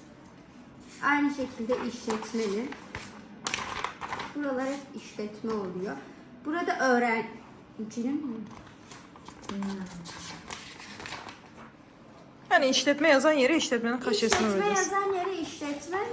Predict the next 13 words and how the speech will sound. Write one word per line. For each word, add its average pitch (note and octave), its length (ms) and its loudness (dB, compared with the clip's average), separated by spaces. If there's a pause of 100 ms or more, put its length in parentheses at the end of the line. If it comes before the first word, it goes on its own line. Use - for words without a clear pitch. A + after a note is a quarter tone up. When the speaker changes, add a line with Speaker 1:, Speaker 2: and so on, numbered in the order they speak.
(120)
Speaker 1:
Misal F4+ 380 -2
buraya F4 260 -2
öğrencinin A3+ 840 0
yazıyorsa B3+ 640 -6
öğrencinin A3+ 880 0 (160)
sınıfı, A#3 440 -6
dalı, A3 220 -4 (140)
şubesini G3+ 520 -8
falan G3+ 520 -6
yazıyor. G#3 240 -8 (600)
Bunları F4 340 2
dönem G4 320 2
başında F4+ 440 2